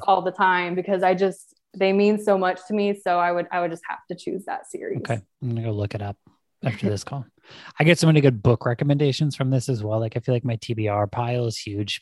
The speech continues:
Speaker 2: just
Speaker 1: Oh, I
Speaker 2: from
Speaker 1: can only
Speaker 2: all these,
Speaker 1: imagine. <laughs>
Speaker 2: yeah, all these amazing, every week I get new <laughs> recommendations of, like, great books. Anyways. Um, okay. Question number four. Is there a specific tool, can be anything at all: pencil, software, chair, coffee, tea, whatever,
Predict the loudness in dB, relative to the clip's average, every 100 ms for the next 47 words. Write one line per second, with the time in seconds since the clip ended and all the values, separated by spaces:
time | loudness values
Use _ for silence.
0 | -2 0 2 2 4 4 2 0 2 4
1 | 6 8 8 6 2 -6 -10 -10 2 4
2 | 8 8 8 4 2 0 0 0 2 2
3 | 2 0 -2 -4 -2 0 2 4 2 2
4 | 0 0 -2 -4 -4 -4 -2 -2 -4 _
5 | _ -6 -4 -2 -6 -6 -12 -10 -10 -10
6 | -14 -20 -20 -20 -20 _ 2 2 4 6
7 | 6 2 -4 -20 -4 0 2 2 0 -2
8 | -2 -2 0 0 -2 -2 -2 -2 -4 0
9 | -2 0 0 0 0 0 -2 -4 0 2
10 | 2 0 -2 -4 -6 -4 0 0 0 -2
11 | -2 0 0 -4 -6 -8 -2 -2 0 0
12 | 0 -2 -4 -6